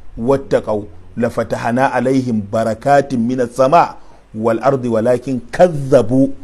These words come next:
fa akhadnahum bima kanu yaksibun." Da a ce ahlul qura,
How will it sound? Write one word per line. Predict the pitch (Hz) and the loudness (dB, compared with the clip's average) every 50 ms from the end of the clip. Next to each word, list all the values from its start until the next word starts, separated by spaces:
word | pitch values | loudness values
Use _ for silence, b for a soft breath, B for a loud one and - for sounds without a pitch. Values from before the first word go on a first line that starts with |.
| - - - - | -14 -16 -8 -4
fa | - 127 113 123 | -2 -2 -2 -2
akhadnahum | - - 156 151 143 151 151 147 147 139 135 117 | 0 0 0 0 0 2 2 2 2 2 0 -4
bima | 104 107 107 110 110 - | -4 -2 -2 -2 -2 -2
kanu | - 107 104 107 110 | -4 -4 -4 -4 -4
yaksibun." | 110 107 - - 92 85 87 85 - - - b b b b b b b b - | -6 -6 -8 -12 -16 -14 -14 -16 -18 -20 -20 b b b b b b b b -6
Da | 123 110 147 151 151 | 0 2 4 4 4
a | - 151 151 | 4 0 0
ce | - - 220 202 - | 4 4 6 6 6
ahlul | - 185 180 147 160 196 160 - 147 135 131 | 4 2 2 4 4 4 4 4 2 2 0
qura, | - - 120 117 120 123 127 127 127 127 123 | -2 -2 0 2 4 4 4 4 4 2 0